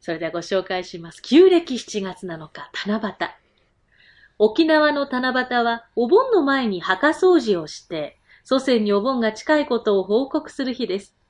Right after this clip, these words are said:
また、かつては衣類の虫干しや剪骨をする日でもありました。本土の織姫彦星の七夕伝説とはかなり違いますね。お墓掃除は草刈りや木の伐採など、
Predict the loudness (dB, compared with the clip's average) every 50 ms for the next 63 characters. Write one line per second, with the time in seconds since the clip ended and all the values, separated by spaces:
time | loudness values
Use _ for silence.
0 | _ _ _ _ _ _ _ _ _ _ -4 -4 -4 0 0 0 0 0 -4 -10
1 | _ _ -4 -4 -4 -4 -4 -4 0 0 2 2 2 0 -4 -10 _ -6 0 2
2 | 2 4 4 2 0 0 -4 -6 -8 -10 -8 -8 -4 -4 -4 -4 -4 -4 -2 -2
3 | -2 -2 -2 -4 -4 -4 -4 -4 -2 2 0 0 2 2 2 2 2 2 0 -2
4 | -2 0 0 0 -2 -2 -2 -4 -6 -10 -14 -18 -18 -18 -18 -20 -20 -20 _ _
5 | _ _ _ _ _ _ _ _ _ _ _ _ _ _ 2 2 2 2 2 0
6 | 0 0 0 -2 -2 -4 -8 _ _ -2 2 2 4 4 2 -2 -2 -4 -4 -4
7 | -4 -6 -8 -2 0 0 2 2 -2 -2 -2 -4 -4 -4 -4 -6 -8 -10 -8 -4
8 | -2 -2 -2 -2 -2 -2 -2 -2 -2 -4 -4 -4 -6 -8 -8 -4 -4 -2 0 0
9 | -2 -2 -4 -4 -2 0 0 -2 -2 -6 -8 -6 -6 -6 -4 -6 -8 -6 -6 -8
10 | -8 -8 -10 _ _ _ _ _ _ _ _ _ _ _ _ _ _ _ _ _
11 | _ _ -4 0 2 2 2 2 2 0 2 2 0 0 0 0 2 2 2 0
12 | -2 0 2 2 2 4 2 2 2 2 0 -2 -2 0 0 0 2 2 2 2
13 | 0 -2 0 2 2 2 2 2 0 0 0 -2 -2